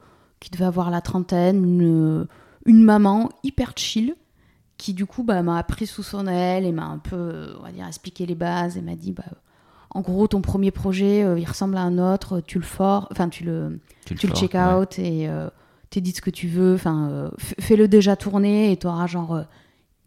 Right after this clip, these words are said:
Speaker 1: quatre-vingts pour cent, euh, du projet qui est fait et après t'éditeras tes petits trucs et tout. » Mais, euh,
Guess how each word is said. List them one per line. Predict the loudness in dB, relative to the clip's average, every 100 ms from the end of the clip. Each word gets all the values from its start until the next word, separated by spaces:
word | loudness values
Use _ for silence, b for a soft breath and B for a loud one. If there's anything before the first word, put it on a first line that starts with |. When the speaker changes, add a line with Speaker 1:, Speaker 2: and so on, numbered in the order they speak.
| _ _ _ _
Speaker 1:
quatre-vingts | -2 0 4 4
pour | 4 0 -4 -4
cent, | -2 0 0
euh, | -2
du | -4
projet | -8 -6 -2 -2
qui | -4
est | -8
fait | -4 -2 -2 -2
et | -6
après | -12 -12
t'éditeras | -12 -16 -16 -16
tes | -16
petits | -18 -20
trucs | -16 -14 -14
et |
tout. » | -10 -8
Mais, | -8
euh, | -8